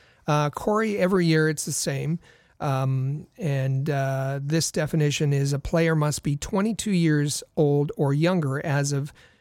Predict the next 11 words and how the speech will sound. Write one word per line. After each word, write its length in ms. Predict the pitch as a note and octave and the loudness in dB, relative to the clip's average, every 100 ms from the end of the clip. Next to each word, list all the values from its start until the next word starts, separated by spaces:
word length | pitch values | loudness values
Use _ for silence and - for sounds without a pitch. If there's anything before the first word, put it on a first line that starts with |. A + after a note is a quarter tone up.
| _ | _
January 520 | - C#3+ C#3+ C#3+ C#3 | 0 2 4 2 2
first, 540 | C3+ - C#3 C#3 - - - | -2 -2 -2 -2 -6 -12 -12
twenty 300 | - D#3 D3 | -2 0 0
twenty-four 520 | - D#3 D3 - C#3 | 0 -2 -2 -2 -2
to 60 | C#3+ | -4
qualify. 560 | - F#3 C3+ - C3+ | 0 0 0 -4 -10
So 180 | E3+ D#3 | -6 -2
that's 320 | C#3+ D3 - - - _ - | -2 -2 -6 -12 -20 _ -8
the 100 | C3+ | -6
best, 560 | D3 D#3 F3+ - - - _ _ - | -2 -2 -2 -6 -8 -14 _ _ -6
um, 480 | B2+ B2 B2 B2 D3+ | -4 -2 -2 -4 -8